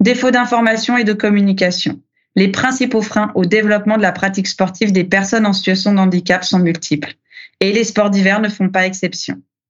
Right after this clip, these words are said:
Chargé d'animer toutes les fédérations sportives, l'ambition ultime du Comité paralympique et sportif français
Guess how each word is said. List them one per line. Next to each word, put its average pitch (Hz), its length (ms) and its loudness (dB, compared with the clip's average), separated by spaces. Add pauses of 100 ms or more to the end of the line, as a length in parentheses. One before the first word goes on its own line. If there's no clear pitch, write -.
(260)
Chargé 226 320 0
d'animer 269 460 2
toutes 294 220 -2
les 269 80 2
fédérations 208 560 0
sportives, - 640 -6 (180)
l'ambition 214 560 0
ultime 233 400 0
du 214 140 0
Comité 202 380 2
paralympique 208 600 0
et 214 60 2
sportif 196 420 -4
français 190 480 -2